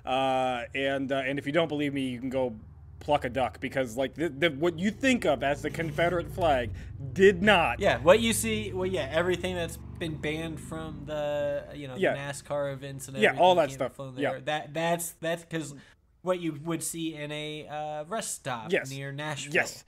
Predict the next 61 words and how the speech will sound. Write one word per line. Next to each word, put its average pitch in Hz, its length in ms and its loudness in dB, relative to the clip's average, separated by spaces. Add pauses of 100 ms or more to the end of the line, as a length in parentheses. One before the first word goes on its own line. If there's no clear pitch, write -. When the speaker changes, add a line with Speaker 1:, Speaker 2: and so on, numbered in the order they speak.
Speaker 2:
for 123 120 -12
example. 151 280 -4
Speaker 1:
Not, 208 240 6
Speaker 2:
That's - 160 -6
Speaker 1:
yeah, 151 60 -6
Speaker 2:
not 151 380 0
Speaker 1:
not 175 200 6
a, 151 140 4
not 151 240 0
a 135 40 -4
real 123 180 -4
flag. 90 280 -14 (240)
Not, 151 80 -6
not 156 160 2
the 147 60 -2
Speaker 2:
anything. 139 180 -4
Speaker 1:
Confederate 113 280 -8
Speaker 2:
That's 139 160 -4
Speaker 1:
flag. 139 300 -6
Speaker 2:
not - 0 -
Speaker 1:
No, 113 200 -4 (260)
no. 127 380 -4 (340)
Speaker 2:
Okay, 127 280 -4
so 165 120 -6
what 165 200 -2
was 170 200 2
it? 123 80 -6
Why 143 200 -2
Speaker 1:
So 165 180 8
Speaker 2:
did 156 80 2
it - 80 -14
Speaker 1:
people 247 280 2
say 262 240 6
it's - 120 0
the 143 80 -4
battle 165 280 4
flag, 131 260 0
but 127 80 -4
it's 135 100 -10
not 190 120 2
even 170 120 0
the 135 60 -2
battle 139 220 2
flag, 120 200 -4
'cause 107 100 -12
the 113 60 -10
battle 175 240 6
flag 131 180 2
is 117 80 -4
actually 131 240 -2
perfectly 123 380 -6
square 135 320 0
with 117 100 -2
a 113 40 -16
white 110 200 -2
border 131 260 0
around 90 280 -8
it. 85 100 -16 (380)
That's 147 760 2
more 170 260 4
like 156 220 4